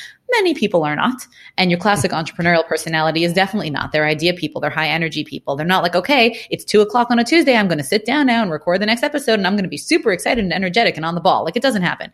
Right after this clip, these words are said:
And so I, uh, said to him, "Listen, you need it to make money. Great. Offer it at a low cost option. You can call it a beta, or you can even do it at a full cost option as a live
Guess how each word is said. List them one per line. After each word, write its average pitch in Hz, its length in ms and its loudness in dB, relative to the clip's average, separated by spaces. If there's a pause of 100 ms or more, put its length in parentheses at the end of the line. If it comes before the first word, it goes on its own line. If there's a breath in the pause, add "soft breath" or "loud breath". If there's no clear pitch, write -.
(360 loud breath)
And 180 160 -2
so 196 360 2 (380 loud breath)
I, 185 540 0
uh, - 20 -12 (140)
said 277 300 -6
to 226 80 -4
him, 180 320 -4 (320 soft breath)
"Listen, 165 420 -4 (380)
you 208 120 2
need 262 140 2
it 277 120 -2
to 226 80 -4
make 190 200 -2
money. 170 400 -6 (160)
Great. - 400 -4 (460)
Offer 233 380 0
it 302 300 -2 (200)
at 185 120 0
a 180 60 0
low 190 260 0
cost 262 360 -2
option. 180 380 -2
You 185 80 -4
can 175 120 -8
call 170 240 -2
it 214 60 0
a 226 60 2
beta, 175 440 0 (100)
or 247 100 2
you 247 100 -2
can 233 80 -2
even 233 100 2
do 220 80 0
it 226 60 2
at 214 80 -2
a - 40 -6
full 349 220 -4
cost 220 240 -4
option 226 340 -2 (220 loud breath)
as 190 120 -4
a 190 60 0
live 175 800 0